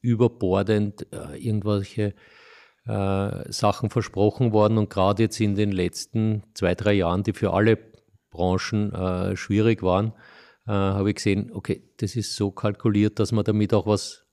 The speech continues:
ähm, auch solche Krisen überleben kann. Und ich glaub, da, ja, äh, war für mich dann doppelt, ja, doppelt gut, weil es einfach in einer schwierigen Zeit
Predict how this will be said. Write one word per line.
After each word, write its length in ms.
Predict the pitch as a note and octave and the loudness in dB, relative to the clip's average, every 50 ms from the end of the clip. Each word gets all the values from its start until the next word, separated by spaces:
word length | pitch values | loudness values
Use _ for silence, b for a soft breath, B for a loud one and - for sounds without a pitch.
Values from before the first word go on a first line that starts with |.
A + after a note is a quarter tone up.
| _ _ _ | _ _ _
ähm, 640 | - G2 F#2+ F#2+ F#2+ F#2+ F#2+ G2 G2 G2 G#2 G#2+ - - - - _ _ - | -10 -8 -8 -6 -6 -6 -6 -6 -6 -8 -10 -12 -14 -18 -20 -20 _ _ -20
auch 460 | - - - - - - - G#2+ F#2+ | -20 -18 -18 -18 -16 -8 -6 -6 -4
solche 300 | - - A#2+ G#2+ - A#2+ | 2 2 2 4 4 0
Krisen 320 | - - A2+ A#2+ A#2+ B2+ A#2+ | 2 4 4 4 6 6 6
überleben 460 | A2 G#2 A2 G2+ G2+ G2+ G2 A#2+ C3 | 6 6 6 6 6 4 4 4 2
kann. 360 | - C3 C3 C3 D3 F3 F3 B B B B B B B B B B B _ | 2 4 4 4 4 2 0 B B B B B B B B B B B _
Und 760 | A#2+ A2+ A2 A2 A2 A2+ A2+ A2+ A2+ A2+ A#2 A#2 A#2 A2+ - _ _ _ - | -2 0 2 4 4 4 4 4 4 4 2 2 0 -2 -4 _ _ _ -16
ich 320 | - - - - - - | -14 -10 -10 -10 -12 -8
glaub, 320 | - - A2 G#2+ - - _ | 0 0 0 0 -2 -10 _
da, 280 | - B2 A2+ A2 G#2+ G2 - | 0 2 2 2 0 -2 -2
ja, 300 | - A2 A2+ A2+ G2 - B B B B B B B B B B B B _ - | 2 4 4 4 4 0 B B B B B B B B B B B B _ -4
äh, 540 | A2+ G2+ G2 G2+ G#2 G2+ G2+ G2+ G2+ F#2+ E2+ F#2 F2 b b b b b _ - | -2 0 0 2 2 4 4 4 2 2 0 -4 -12 b b b b b _ -4
war 180 | F#2 F#2+ F#2+ | 0 0 0
für 140 | - - A2+ | 2 0 2
mich 300 | A2 A2 A2 G#2+ - - | 4 4 2 2 0 0
dann 480 | - A2+ G#2+ G#2+ G#2+ G#2+ G#2 G#2 G2+ - - _ _ _ _ _ _ _ | 0 2 2 4 2 2 2 0 -2 -4 -10 _ _ _ _ _ _ _
doppelt, 500 | A2 A2+ A2+ - B2+ G#2+ - - - - - _ _ _ _ | 2 2 4 4 4 2 2 0 -10 -18 -20 _ _ _ _
ja, 240 | F#2+ G2 G2+ G2 F#2 | -4 -4 -2 -4 -4
doppelt 440 | - _ G#2+ G#2 - B2 A2 - | -4 _ -2 0 2 0 0 0
gut, 340 | - - A2 A#2+ A#2 - - | 2 4 4 4 4 2 0
weil 160 | G2+ G#2+ G#2+ | 2 4 4
es 120 | G#2 - - | 4 4 2
einfach 360 | A2 G2+ F2+ A2+ A2 - - B B B B B B B B B B | 0 2 2 2 0 0 -2 B B B B B B B B B B
in 180 | A#2 A2 G#2 | -4 -2 0
einer 200 | G#2 G#2 G#2+ A2 | 2 2 2 0
schwierigen 460 | - - G2+ G#2 G2+ A2+ A2 A2+ G#2+ | -2 -2 -2 0 0 2 0 0 -2
Zeit 540 | - - G#2 F2+ F#2 G2 G2 - - - _ | -2 -2 0 2 2 2 0 -2 -10 -20 _